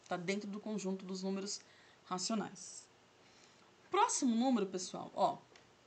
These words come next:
é um decimal, né? O qual eu não consigo nem saber o período dele, né? Período é a parte decimal que se repete, né? Que no caso a gente tem aí as dízimas decima-, de-, as dízimas,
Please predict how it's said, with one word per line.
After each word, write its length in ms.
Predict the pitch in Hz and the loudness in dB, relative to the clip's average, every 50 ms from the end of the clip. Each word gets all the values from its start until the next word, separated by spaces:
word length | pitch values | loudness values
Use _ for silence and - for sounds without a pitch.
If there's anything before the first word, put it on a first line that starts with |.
| - - - - - - - - - | -20 -20 -20 -20 -20 -20 -20 -14 2
é 100 | - 214 | 6 8
um 140 | 226 269 294 | 8 8 8
decimal, 720 | 254 247 240 - - 240 220 208 175 165 156 156 175 233 277 277 - - - - - | 6 4 2 2 2 2 2 4 4 4 4 4 2 0 -4 -6 -12 -20 -14 -6 -2
né? 260 | 180 185 220 254 240 - - - - - - - - - - - - - - - - - - 208 - - - - - _ - - | -2 -2 -2 -2 -6 -12 -18 -20 -20 -20 -20 -20 -20 -20 -20 -20 -20 -20 -20 -20 -20 -18 -16 -16 -16 -16 -20 -20 -20 _ -8 -4
O 80 | - 240 | -4 -4
qual 360 | - - - 294 320 359 370 | 0 4 6 8 8 8 6
eu 40 | 370 | 6
não 80 | 381 | 4
consigo 520 | 370 370 359 302 - - - 349 311 320 311 | 2 2 2 2 2 2 2 4 4 4 2
nem 300 | 311 320 330 381 427 - | 2 2 2 2 0 -2
saber 720 | - - 427 403 330 233 208 247 294 339 330 240 - - - | -2 0 2 2 2 2 2 4 4 4 4 2 0 -4 -8
o 60 | 226 | -10
período 540 | - - 330 339 339 277 262 320 370 359 370 | -2 2 4 4 6 6 4 4 4 4 4
dele, 320 | 262 233 233 233 220 208 | 2 2 2 2 2 2
né? 200 | 202 226 247 240 - - - - - - - - - - | 2 0 0 -2 -6 -10 -20 -20 -20 -20 -20 -20 -8 -4
Período 480 | - 247 233 262 302 320 269 233 208 196 | 0 2 2 2 2 2 2 0 -2 -2
é 160 | - 185 202 208 | -2 0 0 0
a 80 | 214 | 0
parte 1120 | 208 - - 208 196 208 220 214 208 - - - 208 202 196 196 190 185 185 180 175 175 160 | -2 -2 0 2 2 2 2 0 -2 -4 -4 -2 -2 -2 -2 -2 -2 -2 -2 -2 -4 -4 -4
decimal 640 | 170 240 247 - - 226 196 185 196 220 226 208 208 | -2 -2 -2 -2 -2 0 2 4 4 4 4 2 0
que 200 | - - 214 202 | -4 -6 -6 -6
se 160 | - - 208 | -6 -4 -4
repete, 580 | 214 208 - - 180 190 - - - - - - - - - | -4 -4 -2 0 0 0 -2 -4 -10 -14 -14 -16 -20 -10 -4
né? 200 | 180 190 240 - - - - - - - - | -2 -2 -2 -4 -6 -14 -20 -20 -20 -20 -12
Que 80 | - | -8
no 120 | 185 185 185 | -8 -4 2
caso 260 | - 175 175 175 175 | 4 4 4 4 2
a 20 | |
gente 220 | 175 180 175 - - | -2 -2 -2 -2 -2
tem 160 | - 180 165 | -2 -2 -2
aí 140 | 165 165 165 | 0 0 0
as 200 | 170 170 165 165 | 0 0 0 0
dízimas 420 | 185 254 262 233 202 175 175 165 | 0 0 0 0 0 -2 -4 -4
decima-, 440 | 170 170 - - 190 175 170 - - | -6 -8 -6 -4 -4 -4 -4 -6 -6
de-, 180 | 165 170 170 - - 160 160 - | -8 -10 -8 -8 -10 -10 -8 -8
as 220 | 165 156 151 156 | -8 -8 -8 -6
dízimas, 680 | 175 233 240 - - 190 170 165 160 - - - - | -4 -4 -2 -2 -2 -2 -2 -2 -4 -6 -8 -8 -10